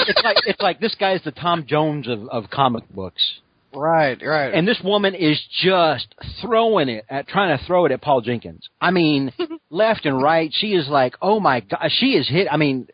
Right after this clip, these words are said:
Speaker 1: hard on Paul Jenkins. <laughs> And, and, you know, and then I walk up, you know, and of course, you know, I'm a, you know,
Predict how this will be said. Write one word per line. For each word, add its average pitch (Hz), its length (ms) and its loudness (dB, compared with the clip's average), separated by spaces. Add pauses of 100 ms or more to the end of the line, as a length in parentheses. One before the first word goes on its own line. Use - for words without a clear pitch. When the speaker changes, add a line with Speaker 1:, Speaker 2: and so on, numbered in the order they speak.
(180)
Speaker 1:
hard 190 640 2
on 120 240 0
Paul 117 180 4
Jenkins. 101 540 -10 (800)
<laughs> - 120 -20 (220)
And, 175 240 2
and, 190 140 0
you 190 60 0
know, 175 80 4
and 185 180 2
then 165 80 4
I 214 120 4
walk 160 340 0
up, 139 280 0
you 151 100 -6
know, 151 160 2
and 151 80 2
of 143 100 0
course, 147 220 2
you 156 100 -6
know, 131 100 2
I'm 135 200 2
a, 117 160 -6
you 143 120 -8
know, 104 100 -6